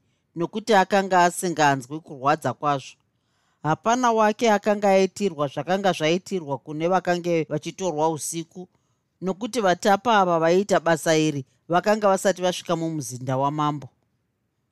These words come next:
Vaitapwa vacho vairohwa nezvavaiti zvidhokwani pamwe chete nokutorerwa zvipfuwo zvavo.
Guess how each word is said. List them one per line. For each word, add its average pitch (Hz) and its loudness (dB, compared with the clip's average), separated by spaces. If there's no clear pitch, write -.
Vaitapwa 220 2
vacho 202 -2
vairohwa 180 0
nezvavaiti 175 0
zvidhokwani 160 -2
pamwe 170 -4
chete 175 -4
nokutorerwa 170 -4
zvipfuwo 151 -12
zvavo. 123 -10